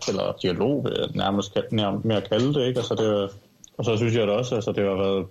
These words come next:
positivt også at måske blive lidt klogere på nogle ting. Øh, særligt det her med, nu vi fik snakket om, synes jeg i hvert fald, det her med, øh, ude i miljøerne, hvor der ikke, hvor de ikke har lært at skrive debatten eller blande sig i en offentlig debat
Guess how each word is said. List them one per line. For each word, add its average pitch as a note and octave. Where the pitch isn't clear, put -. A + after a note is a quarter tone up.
positivt -
også G#2+
at F#2+
måske G2
blive G2+
lidt -
klogere D#3
på B2
nogle G2
ting. G#2
Øh, G2
særligt A2+
det A2+
her G#2+
med, G#2
nu G#2
vi G2+
fik G2+
snakket A2
om, F2+
synes F#2
jeg G#2+
i B2+
hvert F#2
fald, F#2
det G2
her F#2
med, F#2+
øh, -
ude A2+
i G2+
miljøerne, G#2
hvor F#2
der F#2
ikke, A#2
hvor A2
de G#2
ikke C3+
har C#3+
lært D3+
at F#2
skrive A2
debatten A2+
eller F#2+
blande G#2
sig A2
i -
en G2+
offentlig G#2
debat G#2